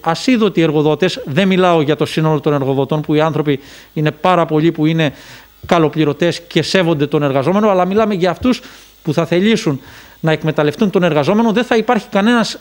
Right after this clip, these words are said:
ελεκτικός ουσιαστικά μηχανισμός να τους ελέγξει, πάντα εις βάρος, ε, της εργασίας και του κόσμου της εργασίας. Η δεύτερη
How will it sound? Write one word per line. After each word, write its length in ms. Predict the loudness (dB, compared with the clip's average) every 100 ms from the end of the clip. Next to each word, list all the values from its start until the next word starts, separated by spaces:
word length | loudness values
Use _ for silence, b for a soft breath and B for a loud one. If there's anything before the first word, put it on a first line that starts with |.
| -6
ελεκτικός 600 | -2 -2 -2 -2 0 -2
ουσιαστικά 480 | -2 -2 -2 -2 -2
μηχανισμός 680 | -2 -2 -2 0 0 0 B B B
να 240 | -2 0 2
τους 280 | 0 -2 -4
ελέγξει, 680 | 0 2 2 0 0 -2 -2 B B -2
πάντα 320 | 0 2 2
εις 200 | 2 0
βάρος, 520 | 0 2 2 0 0 -2 -2 B B B B
ε, 440 | 0 2 2 0 -4 -2
της 300 | -2 0 -2
εργασίας 800 | 0 2 2 0 0 0 0 -2
και 140 | -4
του 140 | -4
κόσμου 360 | 0 0 2 0
της 300 | 0 -2 -6 -6
εργασίας. 720 | -2 0 0 0 0 0 -2 B B B B -4
Η 120 | -2
δεύτερη 580 | 0 -2 0 0 0